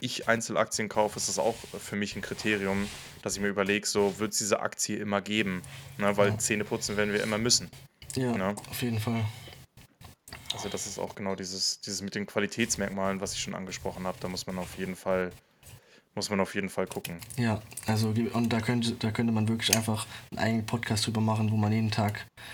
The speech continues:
Speaker 2: einfach mal schaut, was nutzt man so im Alltag.
Speaker 1: Ja. Ja, ja,
Speaker 2: Hm.
Speaker 1: und auch, auch gerade, äh, ich glaub, da gab's auch eine ganz lustige Reportage vom Z D F irgendwie drüber, wie viele von diesen Billigmarken, die man im Supermarkt auch sieht und so, doch von diesen großen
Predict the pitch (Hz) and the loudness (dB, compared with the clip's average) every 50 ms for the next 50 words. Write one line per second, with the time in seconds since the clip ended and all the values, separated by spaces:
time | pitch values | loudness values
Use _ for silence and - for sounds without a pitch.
0 | - - - - - 101 104 104 107 107 107 104 - 110 101 104 104 - 104 104 | -14 -16 -14 -6 -2 0 2 4 4 4 4 4 4 4 2 2 2 0 0 0
1 | 104 - - 120 117 - - 110 107 104 - 98 64 82 - - - 95 - - | 0 2 0 0 0 0 0 0 0 0 2 0 0 0 0 -2 -2 -4 -6 -8
2 | - - - - - - - - _ _ _ _ _ _ _ - - - - - | -14 -20 -20 -20 -20 -20 -20 -20 _ _ _ _ _ _ _ -20 -20 -18 -18 -18
3 | - - - - 120 113 107 101 - - - _ _ - - 110 104 104 107 107 | -18 -14 -8 -4 -2 -2 -2 -4 -6 -14 -20 _ _ -8 -4 0 2 4 6 4
4 | 101 95 95 98 98 - - - - 104 104 - - - - 101 104 104 104 101 | 4 4 2 0 0 -2 -6 -10 -8 -8 -8 -8 -8 -4 0 2 4 4 6 6
5 | 98 98 98 - - _ - 98 98 95 92 98 - - 104 - 104 95 104 101 | 4 4 2 0 -6 _ -8 -6 -4 -4 -4 -6 -6 -6 -4 -2 0 0 0 0
6 | - - 98 107 101 - 98 95 - - 95 - 98 92 92 90 85 98 87 - | 0 -2 -6 -6 -6 -6 -4 -4 -4 -4 -4 -4 -4 -4 -4 -6 -6 -8 -6 -2
7 | 95 92 101 98 92 - 95 90 - - 95 - 98 - 98 - 98 92 87 - | 0 0 0 0 -2 -6 -8 -8 -6 -6 -6 -6 -6 -8 -8 -10 -10 -12 -10 -10
8 | 85 - 87 92 87 92 95 98 101 - - - - - - - - - 101 95 | -10 -8 -6 -2 0 2 2 2 0 -4 -12 -20 -20 -20 -20 -16 -10 -8 -6 -4
9 | - 117 107 113 - - 98 95 95 90 95 82 - 104 117 123 120 - 101 95 | 0 2 2 2 2 0 -2 -2 -2 -4 -4 -2 0 0 2 0 0 0 0 2
10 | 92 95 95 - 104 101 110 117 117 - 95 92 92 92 90 87 101 104 - 95 | 4 4 2 2 -2 -4 -4 -4 -6 -4 -2 -2 0 0 -2 -2 -2 -2 -2 0
11 | 92 92 90 92 - - - - 98 95 - 95 90 85 98 95 98 98 95 - | 2 2 2 2 0 -2 -4 -4 -6 -6 -6 -6 -6 -2 0 0 0 -2 -4 -8
12 | - - - - - 107 95 - - - - 104 98 95 95 92 95 87 - 98 | -20 -20 -2 4 4 4 4 4 -2 -6 -4 -2 -2 -2 -2 -4 -4 -2 2 2
13 | 104 104 101 - 101 90 87 85 | 2 4 2 0 -2 -2 -4 -6